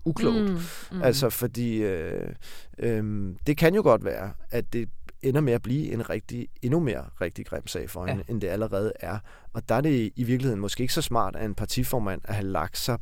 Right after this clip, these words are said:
Speaker 1: på den linje, øh,
Speaker 2: Mm.
Speaker 1: s-, s-, som er en åbenlys urimelig udlægning af sagen, ikke?
Speaker 2: Ja. Anton, hvad sker der herfra?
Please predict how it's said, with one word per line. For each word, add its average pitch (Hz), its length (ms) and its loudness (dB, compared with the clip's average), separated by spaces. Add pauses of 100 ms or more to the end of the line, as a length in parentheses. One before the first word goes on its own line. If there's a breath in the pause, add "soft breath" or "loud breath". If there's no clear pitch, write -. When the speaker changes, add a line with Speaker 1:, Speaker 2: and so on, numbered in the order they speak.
Speaker 1:
på 117 100 -2
den 107 300 2
linje, 110 400 2 (160)
øh, - 180 0
Speaker 2:
Mm. 98 380 -4
Speaker 1:
s-, - 260 -8 (320)
s-, - 300 -8 (120)
som 90 140 -4
er 92 120 -4
en 101 200 -2 (320)
åbenlys 127 460 4
urimelig 117 520 0 (120)
udlægning 117 540 0
af - 60 -10
sagen, - 300 -8
ikke? - 80 -8
Speaker 2:
Ja. 131 80 -2 (1200 loud breath)
Anton, 147 200 6
hvad 147 100 8
sker - 240 6
der 165 80 2
herfra? 160 480 -4